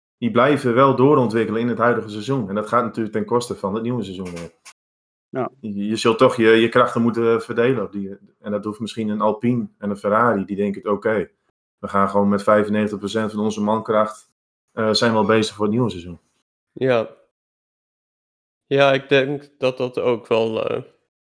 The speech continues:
Speaker 3: wel vrij vlot in het seizoen, eh, duidelijk gaat worden hoe de teams daarin staan. En we weten zoals nu van Haas in ieder geval dat ze er zo in staan.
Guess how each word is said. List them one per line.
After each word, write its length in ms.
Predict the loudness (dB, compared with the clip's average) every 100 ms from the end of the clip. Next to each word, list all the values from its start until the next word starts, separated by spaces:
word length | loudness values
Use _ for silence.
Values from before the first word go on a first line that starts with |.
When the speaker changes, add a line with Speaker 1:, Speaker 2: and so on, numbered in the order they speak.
| _ _ _ _ _ _ _ _ _
Speaker 3:
wel 240 | -2 0 0
vrij 380 | -2 0 2
vlot 280 | 0 -4 -4
in 80 | -2
het 180 | -2 -2
seizoen, 580 | -2 -2 -2 -2 -2 -2
eh, 280 | -2 -4 -4
duidelijk 420 | -2 0 0 -4
gaat 320 | -6 -6 -6 -6
worden 360 | -4 -4 -6 -10 _
hoe 160 | -10 -8
de 160 | -8
teams 360 | -4 -2 -2 -4
daarin 380 | -6 -4 -4 -4
staan. 420 | -6 -6 -6 -8 _ _ _ _ _ _ _ _ -6
En 220 | -2 0
we 80 | 2
weten 420 | 2 2 0 -4
zoals 920 | 0 2 2 0 -12 -10 0 0 0
nu 500 | 0 2 2 -2 -12 _ _
van 300 | -6 -2 -2
Haas 500 | -2 0 0 0 -6
in 80 | -6
ieder 200 | -2 -4
geval 300 | -2 -4 -2
dat 180 | -4 -6
ze 120 | -6
er 140 | -4
zo 240 | 0 0 2
in 180 | -2 -4
staan. 520 | -4 -2 -2 -2